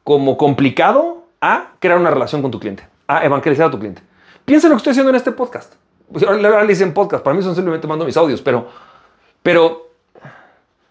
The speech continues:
¿qué estoy haciendo? Estoy, estoy compartiendo contigo y creando una relación contigo a través de este audio. Y esto es marketing y ventas. ¿Sí?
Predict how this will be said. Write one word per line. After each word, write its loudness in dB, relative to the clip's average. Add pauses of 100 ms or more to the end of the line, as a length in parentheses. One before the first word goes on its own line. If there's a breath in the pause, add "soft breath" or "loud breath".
(140)
¿qué 0
estoy 2
haciendo? 2
Estoy, -4
estoy -8 (180)
compartiendo 0
contigo -2 (260 soft breath)
y -2
creando 4
una 4
relación -2
contigo -2
a -2
través 0
de -2
este -6
audio. -4 (920)
Y 2
esto 2
es 6
marketing 2
y -2
ventas. -4 (1400)
¿Sí? -6